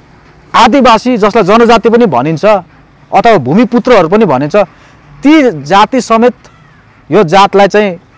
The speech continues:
एउटा जातीय शुद्धिकरण गर्नको लागि एउटा genocide,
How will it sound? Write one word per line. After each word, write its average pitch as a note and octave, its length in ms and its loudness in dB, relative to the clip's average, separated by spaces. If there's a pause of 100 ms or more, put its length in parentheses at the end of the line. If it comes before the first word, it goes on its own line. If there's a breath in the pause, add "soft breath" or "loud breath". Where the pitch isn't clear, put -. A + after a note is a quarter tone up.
(1200)
एउटा G3 180 2
जातीय F#3+ 420 0
शुद्धिकरण F3+ 600 -4
गर्नको D#3+ 380 0
लागि D#3 420 0 (300 soft breath)
एउटा E3 120 -2
genocide, D#3+ 640 -2